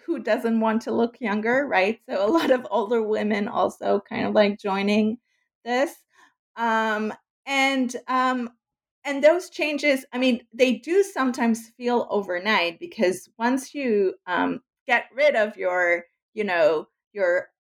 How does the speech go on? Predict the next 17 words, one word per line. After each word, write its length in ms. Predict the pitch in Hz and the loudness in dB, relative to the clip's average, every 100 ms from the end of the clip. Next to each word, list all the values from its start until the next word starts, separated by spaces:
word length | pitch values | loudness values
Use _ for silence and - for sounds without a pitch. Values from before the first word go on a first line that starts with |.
| _ | _
undergarments, 1080 | 339 311 254 185 170 151 - - 139 - - _ | -6 2 2 4 -2 -2 -6 -6 -6 -12 -20 _
um, 340 | 202 190 175 175 | -4 -2 -2 -6
and 240 | 202 202 196 | -6 -6 -4
wearing 500 | 240 294 262 185 180 | -2 0 -2 -6 -8
this 280 | 180 185 - _ _ 202 | -6 -6 -10 _ _ _
very 320 | 220 247 247 | -2 0 0
light 440 | 226 185 185 202 - _ | -4 0 2 2 -4 _
clothes 440 | - 240 262 190 165 | -8 0 2 2 0
all 220 | 180 185 | -2 0
of 120 | 196 | 0
a 60 | 185 | -4
sudden, 540 | - 190 185 156 151 - | 0 2 2 0 -4 -4
and 260 | 175 180 - | -4 -4 0
then 300 | 196 202 190 - | 0 0 -4 0
cut 240 | 240 233 | 2 2
your 180 | 226 214 | 0 -2
hair, 680 | 196 175 165 160 104 127 | -2 -6 -2 0 0 -4